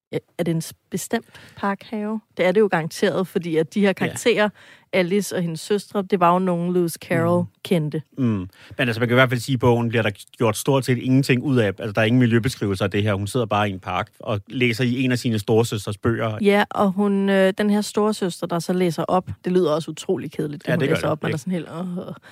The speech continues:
Speaker 1: Øhm, der har vi så en tredje karakter, som jo er lidt interessant, nemlig, øh, Misse fra
Speaker 2: Mm.
Speaker 1: Matador.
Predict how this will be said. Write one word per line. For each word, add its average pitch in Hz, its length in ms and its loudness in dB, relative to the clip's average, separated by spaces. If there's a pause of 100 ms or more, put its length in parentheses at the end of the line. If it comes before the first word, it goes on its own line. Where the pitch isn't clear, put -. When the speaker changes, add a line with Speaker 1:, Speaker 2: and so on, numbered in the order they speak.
(420)
Speaker 1:
Øhm, 180 520 4 (800)
der 202 60 8
har 196 240 2
vi 220 120 0
så 202 200 2 (120)
en 202 140 0
tredje 214 320 0
karakter, 175 520 -4 (680)
som 208 140 2
jo 202 60 8
er 196 80 8
lidt 202 160 4
interessant, 190 560 -4 (140)
nemlig, 190 440 2
øh, 165 340 4 (240)
Misse 240 400 6 (240)
fra - 140 -6
Speaker 2:
Mm. - 20 -4
Speaker 1:
Matador. 175 380 4